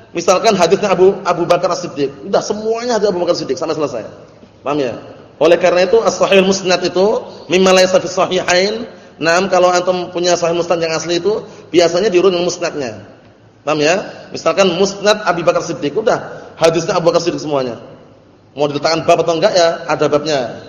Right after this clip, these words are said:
Kalau jami' sahih sudah ada babnya sekarang. Menunjukkan fikihnya Imam Muqbil bin Hadi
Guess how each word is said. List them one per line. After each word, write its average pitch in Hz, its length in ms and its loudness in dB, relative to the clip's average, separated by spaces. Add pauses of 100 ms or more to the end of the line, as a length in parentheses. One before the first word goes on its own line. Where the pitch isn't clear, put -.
(140)
Kalau 143 160 -2
jami' 156 240 -2
sahih 170 320 -2
sudah 165 160 4
ada 147 80 2
babnya 147 320 0
sekarang. 120 320 -6 (360)
Menunjukkan 147 440 -2
fikihnya 160 400 -4
Imam 165 240 -2
Muqbil 156 240 -4
bin 147 160 -2
Hadi 156 240 0